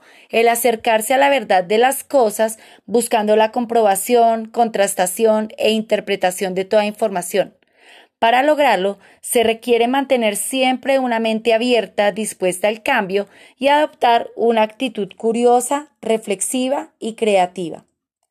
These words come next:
Para poder evidenciar la manera como llevo a la práctica el pensamiento crítico en el campo profesional,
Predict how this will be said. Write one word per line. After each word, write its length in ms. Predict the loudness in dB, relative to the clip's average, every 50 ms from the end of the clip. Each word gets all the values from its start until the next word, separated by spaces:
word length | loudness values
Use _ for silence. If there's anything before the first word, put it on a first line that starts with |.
| _ _ _ _ _ _ _ _ _ _ _ _ _
Para 240 | _ 2 2 2 2
poder 280 | 2 2 4 4 4
evidenciar 600 | 2 2 0 0 -2 -2 -2 -4 -2 0 0 2
la 100 | 2 0
manera 460 | 0 0 0 0 0 2 2 2 0 0
como 240 | -2 0 0 0
llevo 280 | -2 0 0 0 2 2
a 40 | 2
la 140 | 2 0 0
práctica 400 | 0 -2 -2 -4 -8 -2 -2 -2
el 80 | -2
pensamiento 680 | 0 -4 -4 -2 -2 -2 -2 -2 -4 -4 -6 -8 -8
crítico 480 | -6 -4 -4 -4 -4 -6 -10 -4 -2 -2
en 60 | -2
el 140 | -2 -4 -4
campo 340 | -4 -6 -6 -4 -8 -8 -4
profesional, 800 | -2 -2 0 0 0 -2 0 -2 -2 0 0 0 -2 -4 -6